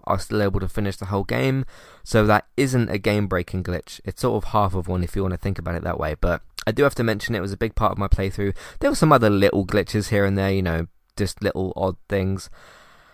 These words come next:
Um, but overall, uh, so that negative kind of thing out the way,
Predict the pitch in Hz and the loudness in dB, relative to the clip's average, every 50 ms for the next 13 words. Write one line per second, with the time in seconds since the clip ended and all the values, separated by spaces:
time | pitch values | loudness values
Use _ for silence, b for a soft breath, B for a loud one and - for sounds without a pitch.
0 | b b b b b b b b - - 113 117 120 123 127 131 135 135 131 131 | b b b b b b b b -4 2 4 6 6 6 6 4 2 0 0 -2
1 | 131 - 139 131 - 151 165 180 170 147 151 151 147 151 151 151 151 139 - - | 2 4 4 6 6 6 6 6 4 4 2 2 2 4 2 2 0 -2 -2 0
2 | - 120 123 117 - 135 135 143 - - 135 135 123 135 - - 135 123 117 - | 2 2 2 2 2 2 2 2 2 2 0 0 0 0 -2 0 -2 -2 -2 -4
3 | - - 120 113 104 - - 117 117 113 110 - - 101 104 110 107 107 107 107 | -4 0 0 0 2 2 0 0 2 2 0 0 0 -2 0 2 2 2 2 2
4 | 107 | 0